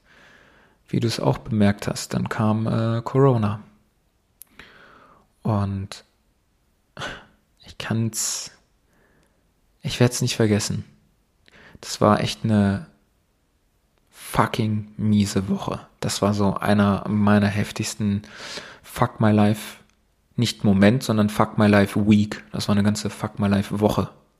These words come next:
wo ich dann jeden Tag Anrufe bekommen habe und innerhalb von dieser einen Woche habe ich dann zwölf Absagen bekommen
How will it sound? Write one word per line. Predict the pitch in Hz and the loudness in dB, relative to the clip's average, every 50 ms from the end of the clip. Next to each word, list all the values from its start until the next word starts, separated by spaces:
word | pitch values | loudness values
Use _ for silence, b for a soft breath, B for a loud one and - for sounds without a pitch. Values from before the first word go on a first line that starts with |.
| _ B B B B B B B B B B B B B B - | _ B B B B B B B B B B B B B B -10
wo | - 110 101 101 101 | -8 -4 -2 0 -2
ich | 98 - - | -2 -2 0
dann | 101 101 98 101 101 98 95 95 b b b b b _ | 2 2 2 2 2 0 0 -2 b b b b b _
jeden | - 107 110 107 117 104 | 2 4 4 4 4 2
Tag | - 101 101 - - | 0 0 0 0 -2
Anrufe | 113 110 107 110 107 - - 104 | -2 -2 0 -2 -2 -2 2 2
bekommen | 104 104 - - 104 104 104 104 | 2 2 2 0 0 2 2 2
habe | 104 101 107 104 107 110 117 110 - - B B B B B B B B B B B B _ _ | 4 4 4 4 4 2 0 0 -4 -10 B B B B B B B B B B B B _ _
und | - 104 101 101 101 98 95 98 - | 0 0 2 2 0 0 -2 -4 -4
innerhalb | - 107 104 101 101 - | -2 0 2 2 2 0
von | - 113 | 0 -2
dieser | 104 104 104 - | -2 0 0 -2
einen | - 107 101 104 104 101 | 0 0 0 0 0 0
Woche | 104 98 - - 107 107 104 104 - - - - _ _ _ _ _ _ | -2 -2 0 2 2 4 2 2 0 -6 -12 -20 _ _ _ _ _ _
habe | - - - 95 | -8 -6 -6 -6
ich | - - | -4 -4
dann | 104 98 101 | -4 -4 -4
zwölf | - - - 98 104 - - | -4 0 2 2 2 0 -2
Absagen | - - - - 98 92 - - 101 - | -6 -6 -4 -4 -4 -4 -4 -4 -4 -6
bekommen | - - - - - - - 131 | -4 -6 -6 -8 -8 -8 -8 -12